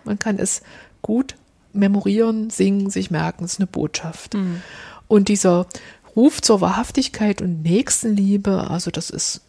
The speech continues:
Speaker 1: wunderbar in einem Kindergottes-, im Kindergottesdienst, im Familiengottesdienst zu entfalten.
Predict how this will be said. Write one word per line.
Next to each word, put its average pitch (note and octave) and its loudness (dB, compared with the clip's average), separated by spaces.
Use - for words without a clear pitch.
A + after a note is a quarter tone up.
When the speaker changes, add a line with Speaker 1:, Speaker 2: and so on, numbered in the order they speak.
Speaker 1:
wunderbar F3 -2
in D3+ -4
einem D#3+ -8
Kindergottes-, - -8
im - -10
Kindergottesdienst, E3+ -2
im F3+ -6
Familiengottesdienst D#3+ -8
zu - -12
entfalten. - -12